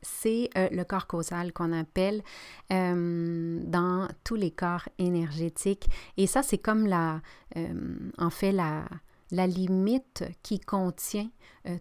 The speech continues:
tous les autres corps à l'intérieur. C'est comme un peu la, la coquille de l'œuf, euh, dans lequel on est et qui va, euh, contenir tous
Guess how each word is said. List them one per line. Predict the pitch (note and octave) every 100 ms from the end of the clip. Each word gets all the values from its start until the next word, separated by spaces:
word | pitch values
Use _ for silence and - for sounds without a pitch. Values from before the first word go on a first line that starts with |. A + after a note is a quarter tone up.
| -
tous | A#3+
les | G#3 F3+
autres | F3 -
corps | F3+ F3 F#3
à | F3
l'intérieur. | E3+ E3+ E3 E3 D#3+
C'est | -
comme | - G3+ G#3 G3
un | E3
peu | - G3 G3+
la, | F3+ D#3 D#3 - - -
la | E3
coquille | D#3+ G3 F#3 - G#3 G#3
de | E3+
l'œuf, | E3+ E3+ F3+ F#3 - - -
euh, | F3 E3 E3
dans | E3 F#3
lequel | F3+ E3 G3 F#3+ -
on | F3 E3 E3+
est | G3+ - - - -
et | F3
qui | - - F3+
va, | E3+ F#3 F#3+
euh, | F3+
contenir | D#3+ C4+ D#4 A3 A3 - -
tous | -